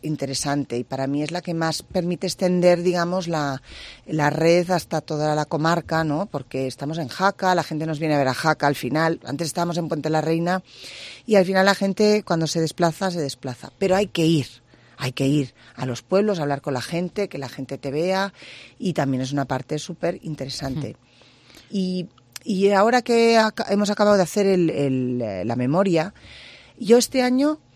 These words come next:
Speaker 1: si tuviese que darle un titular a mi trabajo, bueno, a nuestro trabajo y al,
Speaker 2: Ujú.
Speaker 1: y al trabajo a venir,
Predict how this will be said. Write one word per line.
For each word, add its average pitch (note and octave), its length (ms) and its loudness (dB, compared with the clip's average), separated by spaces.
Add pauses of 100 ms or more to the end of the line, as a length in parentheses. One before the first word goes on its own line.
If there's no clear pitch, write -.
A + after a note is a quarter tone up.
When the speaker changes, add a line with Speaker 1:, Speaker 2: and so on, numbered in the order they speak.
(380)
Speaker 1:
si F#3 680 0
tuviese G#3+ 240 0
que C4 80 4
darle G#3+ 180 4
un F#3 80 4
titular E3+ 640 4
a D3+ 140 -2
mi D3+ 500 2
trabajo, D3+ 480 0
bueno, E3+ 200 0
a B2 40 0
nuestro C#3 260 -4
trabajo E3 600 0
y D#3 160 -2
al, C#3+ 220 0
Speaker 2:
Ujú. - 80 -6
Speaker 1:
y E3+ 100 -4
al D3+ 100 0
trabajo E3 320 -2
a B3+ 60 4
venir, B3 420 2